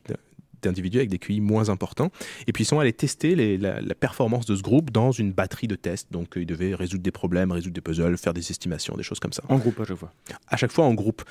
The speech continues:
Speaker 1: Et donc ce qui était intéressant, c'était de vraiment de mesurer la compétence du groupe, pas des individus qu'ils composent, mais vraiment du groupe.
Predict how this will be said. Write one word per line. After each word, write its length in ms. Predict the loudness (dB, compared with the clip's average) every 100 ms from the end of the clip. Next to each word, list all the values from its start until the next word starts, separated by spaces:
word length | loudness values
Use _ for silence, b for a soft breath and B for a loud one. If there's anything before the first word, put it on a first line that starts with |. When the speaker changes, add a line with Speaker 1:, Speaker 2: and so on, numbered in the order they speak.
| B
Speaker 1:
Et 60 | 2
donc 100 | 2
ce 60 | 2
qui 80 |
était 100 | 2
intéressant, 500 | 2 2 0 2 2
c'était 220 | 2 2 2
de 80 |
vraiment 240 | 4 4 4
de 60 |
mesurer 320 | 2 4 4 4
la 100 | 2
compétence 380 | 2 4 2
du 240 | 0 0 4
groupe, 300 | 4 2 -4 b b -2
pas 120 | 0
des 140 | 4 4
individus 340 | 4 2 -2
qu'ils 100 | -2
composent, 320 | -2 -2 -2 -2
mais 80 |
vraiment 280 | -2 0 0
du 140 | 2 4
groupe. 280 | 4 2